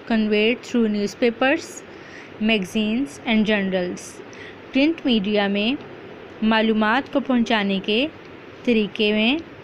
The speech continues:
अखबारात, मैगज़ीन्स, रसाले and journals और जरीदे शामिल हैं। Print media also includes billboards, posters, leaflets, brochures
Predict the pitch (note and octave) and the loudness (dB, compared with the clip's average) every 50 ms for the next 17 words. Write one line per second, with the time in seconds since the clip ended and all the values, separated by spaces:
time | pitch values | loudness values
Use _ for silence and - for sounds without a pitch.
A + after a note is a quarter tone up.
0 | - A3+ G#3+ - - G3 G#3+ G#3 G3+ G3+ G3+ G3+ G#3 B3+ D4+ - - - - - | -6 -6 -6 -4 0 0 2 2 4 4 4 4 2 2 0 -2 -6 -18 -18 -18
1 | - - - - - - - G3+ G3+ G#3+ G#3+ G3+ - - A3 G#3+ A3 A#3+ C4+ C4 | -18 -18 -18 -18 -14 -8 -4 -2 0 0 0 0 -2 -2 0 2 2 2 0 0
2 | - A3 G3+ G#3+ G#3+ - A3 G3+ F#3+ F#3 F#3 G3 G3+ A3+ C#4+ E4 - - - - | -2 -2 -2 -2 0 0 0 2 2 2 2 2 2 2 0 -2 -4 -12 -18 -18
3 | - - - - - - - A#3 A3 G#3+ G#3+ G3 G#3+ G3+ G3 G3 G3 G#3 A#3 C#4+ | -18 -18 -18 -18 -18 -10 -2 0 2 2 4 2 2 0 0 0 2 2 2 2
4 | C#4+ - - - - G#3+ G#3+ F#3 G#3 G#3 G#3 G3 F3+ A#3 C#4 C#4 - - A3+ G3+ | 0 -2 -6 -2 0 0 0 2 0 0 0 0 2 0 0 0 0 -2 0 0
5 | F#3+ F#3 F#3 F3+ F#3 E3+ F#3+ F#3 F3+ F#3 F#3 - - - - - - - - - | 0 -2 -2 -2 -2 -2 -4 -4 -6 -8 -12 -14 -16 -20 -20 -20 -18 -18 -18 -18
6 | - - - - - - - - - - - - - - - - - - C#4+ E4 | -18 -18 -18 -18 -18 -18 -18 -18 -18 -18 -18 -18 -18 -18 -18 -10 -2 0 2 2
7 | F#4+ - - E4 C4+ A3 G#3+ A3+ A3+ A#3 G#3+ G#3 G#3 - C4 C#4 C#4+ C#4 - A#3+ | 2 2 2 2 2 2 4 2 2 4 4 2 2 0 0 -2 -2 0 0 2
8 | A#3 G#3 G#3 A#3 B3+ - - - - - - - - G#3+ G3+ G#3 A3+ A3 G3 F#3+ | 2 2 2 0 -2 -4 -10 -14 -18 -18 -18 -12 -6 -2 0 2 2 2 2 2
9 | G#3 G#3+ A3 B3+ D4 - - - - - - - A#3 G#3 G3 G3 - - A3+ A3 | 2 4 4 2 2 -2 -4 -12 -14 -12 -4 -2 0 0 0 -2 -2 0 2 2
10 | A#3 D4 D4+ - - - - - - - - G#3+ G#3 G#3+ G3+ - - A3+ G#3+ A3 | 2 2 0 -2 -10 -16 -16 -16 -14 -8 -4 0 0 0 0 0 0 0 2 2
11 | A#3+ D#4+ E4 - - - - - - - - - - F#3+ G#3+ G3+ G3 G3 - - | 2 2 0 -4 -8 -16 -16 -18 -18 -18 -16 -8 -2 0 2 2 2 0 2 2
12 | C#4 D4 F4 F4+ - - | 4 4 4 2 -2 -6